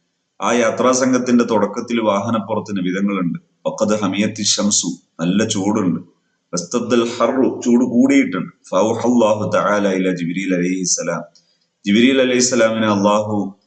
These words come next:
മുന്നറി-, ആ, നിർദ്ദേശം നൽകി. ഇഹ്ബിതു ഇലൽ അർള്, ഭൂമിയിലേക്ക് പോകണം.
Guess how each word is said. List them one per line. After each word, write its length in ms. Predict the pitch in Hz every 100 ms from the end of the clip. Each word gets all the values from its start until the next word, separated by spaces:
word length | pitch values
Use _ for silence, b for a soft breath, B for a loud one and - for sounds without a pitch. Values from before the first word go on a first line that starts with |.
| -
മുന്നറി-, 720 | 92 90 82 95 101 107 85
ആ, 180 | 92 92 87 82 - - 98
നിർദ്ദേശം 560 | 92 90 120 123 131
നൽകി. 320 | 120 95 80 -
ഇഹ്ബിതു 500 | 98 95 127 127 120
ഇലൽ 240 | 104 104 101
അർള്, 380 | 120 107 90 92 _ _ _ _ 92
ഭൂമിയിലേക്ക് 560 | 101 110 110 107 -
പോകണം. 460 | 92 90 82 82